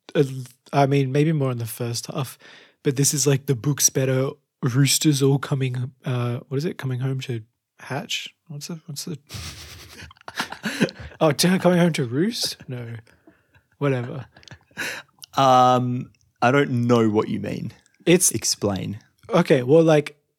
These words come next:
Speaker 1: this movie has just so many weird similarities to other stuff that we've done on the <laughs> podcast. It was, like, a weird mashup of a bunch of other movies we've done. Like,
Speaker 2: Yeah, I can get that.
Speaker 1: there was a ton of similarity to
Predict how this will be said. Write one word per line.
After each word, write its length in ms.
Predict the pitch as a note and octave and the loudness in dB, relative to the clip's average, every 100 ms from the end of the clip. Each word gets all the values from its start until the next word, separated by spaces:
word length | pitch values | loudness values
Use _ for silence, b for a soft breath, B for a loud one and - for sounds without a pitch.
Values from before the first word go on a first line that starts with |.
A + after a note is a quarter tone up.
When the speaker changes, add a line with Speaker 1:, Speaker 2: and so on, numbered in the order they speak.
| C#4 E3 B2 - - | -16 -14 -16 -16 2
Speaker 1:
this 240 | F#3+ F#3+ | 6 6
movie 300 | E3+ F3 F3 | 6 4 4
has 280 | G3 F3 - | 4 4 4
just 180 | D#3+ - | 4 2
so 80 | E3 | 2
many 140 | D#3 | 0
weird 340 | B2+ C3+ C#3+ C3 | 0 4 2 2
similarities 720 | D3+ C3 B2+ B2+ A#2+ A#2 - | -2 -2 -2 -2 -2 -4 -6
to 360 | - C3 B2 - | -4 -2 -4 -4
other 240 | C3 B2 | -2 -2
stuff 460 | A#2+ - - A#2+ - | -2 -4 -4 -4 -6
that 100 | - | -4
we've 160 | B2 A#2 | -4 -2
done 160 | B2+ | -2
on 100 | C3 | -2
the 60 | B2+ | -4
<laughs> 0 | |
podcast. 960 | - D3 D3+ - - - _ - - - B B B - | -6 -6 -6 -8 -14 -16 _ -12 -10 -10 B B B 2
It 60 | |
was, 140 | D#3 E3 | 4 6
like, 160 | D3 | 6
a 80 | F3 | 6
weird 320 | D3 D#3 C#3 | 6 6 6
mashup 640 | C3 C3+ C#3 D3+ - A#2+ F3 | 2 0 2 2 2 0 0
of 260 | D3+ - B B B B | 0 -6 B B B B
a 100 | D3+ | 0
bunch 320 | B2+ C#3+ C#3+ | 2 0 0
of 100 | C#3+ | 0
other 180 | C#3 C3+ | 0 0
movies 360 | B2+ C3+ C3 A#2+ | 0 -2 -4 -6
we've 140 | A#2 | -8
done. 260 | C3+ D3+ C3+ b b b b b _ _ _ - | -8 -10 -14 b b b b b _ _ _ 0
Like, 280 | D3 C#3 C3+ | 4 4 4
Speaker 2:
Yeah, 300 | D#3 D3+ C#3+ - | 2 0 -2 -4
I 120 | C3+ | -4
can 160 | C#3+ A#2 | -4 -6
get 220 | G#2 G#2 | -8 -8
that. 320 | G#2+ G#2+ A2 | -10 -10 0
Speaker 1:
there 120 | C#3+ D#3+ | 6 8
was 140 | D3+ | 8
a 100 | D3+ | 4
ton 400 | - - - D#3 | 2 -2 2 4
of 160 | E3 - | 4 4
similarity 760 | - D3 D3 C3 C#3+ D3 D3+ | 4 4 4 4 4 4 2
to 380 | D3 C#3+ C3 | 0 0 0